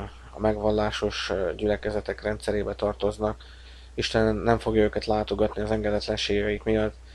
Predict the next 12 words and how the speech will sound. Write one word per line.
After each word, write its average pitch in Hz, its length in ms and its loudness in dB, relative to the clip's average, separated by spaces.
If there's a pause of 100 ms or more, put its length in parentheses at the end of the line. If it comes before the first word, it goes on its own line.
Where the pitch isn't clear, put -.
(260)
és - 180 -4
a 101 120 2
rengeteg 110 560 4 (200)
ma, 110 460 0 (360)
akik - 340 -6
egymilliárdan, 107 960 2 (240)
a - 100 -8
világban 104 440 0
egymilliárd 104 460 -2
ember 107 280 0
vallja 104 280 0
magát 104 500 0